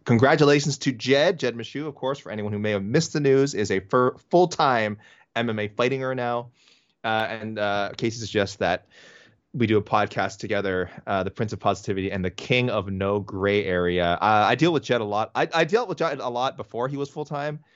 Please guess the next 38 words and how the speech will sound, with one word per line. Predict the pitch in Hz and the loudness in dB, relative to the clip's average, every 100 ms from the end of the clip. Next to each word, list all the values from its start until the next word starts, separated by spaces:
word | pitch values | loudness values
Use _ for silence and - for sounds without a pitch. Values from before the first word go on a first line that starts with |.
| _ | _
so, | - - 117 113 | -12 -4 -2 0
uh, | |
I | 110 110 | 0 -2
don't | 117 | -2
know | 110 | -4
if | 101 | -6
I'm | 101 | -4
down | 90 85 | -4 -4
with | 82 | -8
this. | 80 | -14
But | - 110 127 | -4 0 0
let's | - | 0
just | - | 0
say | 120 | 0
you | 107 | 4
will | 110 113 | 4 4
be | 107 | 0
seeing | - 110 98 | -2 0 0
a | |
lot | 90 90 | 2 0
more | 90 82 | 0 -4
of | |
Jed, | - 90 85 85 | -4 -2 -2 -2
seeing | - 147 139 | 2 4 4
and | 123 | 0
hearing | - 135 90 | 0 2 2
a | 87 | 2
lot | 85 | 2
more | 82 80 | 0 -4
of | |
Jed, | 80 82 80 | -4 -4 -2
uh, | 78 78 78 | -2 -2 -2
in, | 80 78 | -4 -4
in | 85 | -4
the | 80 | -2
months | 76 - | -2 -4
to | - | -6
come. | - 73 | -6 -6